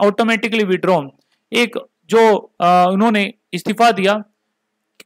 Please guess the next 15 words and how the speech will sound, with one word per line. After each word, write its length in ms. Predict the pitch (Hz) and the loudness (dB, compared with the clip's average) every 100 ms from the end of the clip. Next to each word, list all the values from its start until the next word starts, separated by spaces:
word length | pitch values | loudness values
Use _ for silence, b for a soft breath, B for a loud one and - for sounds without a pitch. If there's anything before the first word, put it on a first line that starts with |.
| _ | _
यदि 200 | 180 202 | -2 0
कोई 180 | 240 240 | 0 2
अधिकारी 460 | 202 202 208 233 214 _ | 0 2 0 0 -4 _
जिसने 280 | - 185 226 | -8 -4 0
अपना 300 | 226 226 226 | 0 0 0
त्याग 260 | 220 214 214 | 2 0 0
पत्र 240 | 214 208 220 | -2 -2 -2
प्रस्तुत 420 | 220 190 233 226 | -2 -4 -4 -6
किया 240 | - 208 | -4 -2
है, 160 | 185 196 - _ _ _ - | -2 -4 -14 _ _ _ -6
तो 100 | 226 | -4
जो 140 | 233 | -2
कॉम्पिटेंट 600 | 247 233 214 240 269 247 - | -2 -2 0 -2 -2 -6 -4
अथॉरिटी 480 | 175 202 208 220 233 | -4 0 0 0 -2
है 160 | 139 | -4